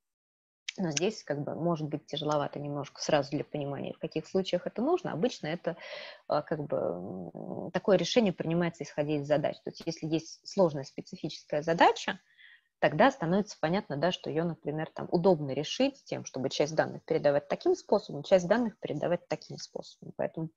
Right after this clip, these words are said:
ну, как бы на простых кейсах это, на самом деле, не очень опишешь, но учитывайте,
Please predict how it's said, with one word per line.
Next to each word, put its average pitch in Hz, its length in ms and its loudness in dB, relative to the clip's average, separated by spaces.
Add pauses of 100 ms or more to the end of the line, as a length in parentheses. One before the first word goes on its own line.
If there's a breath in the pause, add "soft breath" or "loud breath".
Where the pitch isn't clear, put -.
ну, 190 120 -2
как 160 160 -6
бы 147 100 -4
на 160 100 -4
простых 170 420 -4
кейсах - 340 -6
это, - 160 -6
на 151 280 -6
самом 156 280 -8
деле, 147 200 -2
не 151 140 -4
очень 143 380 -6
опишешь, - 440 -2
но 233 160 6
учитывайте, 196 480 0